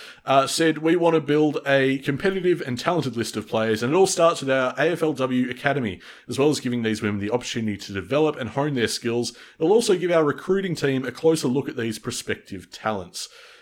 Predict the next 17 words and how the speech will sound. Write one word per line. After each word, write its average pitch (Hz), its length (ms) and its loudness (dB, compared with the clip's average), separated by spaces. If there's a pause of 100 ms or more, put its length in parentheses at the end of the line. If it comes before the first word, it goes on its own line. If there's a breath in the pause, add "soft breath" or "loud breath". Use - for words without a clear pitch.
(100)
And 98 60 -10
he 101 80 -4
also 107 320 0
went 98 160 -4
on 101 140 -4
to - 180 -6
add, 104 240 0
"This 117 160 -4
is 120 100 -6
a 123 80 0
really 156 360 2
exciting 135 480 0
stepping 143 360 -2
stone 117 300 -2
for 110 140 -6
the 101 80 -10
club 113 340 -4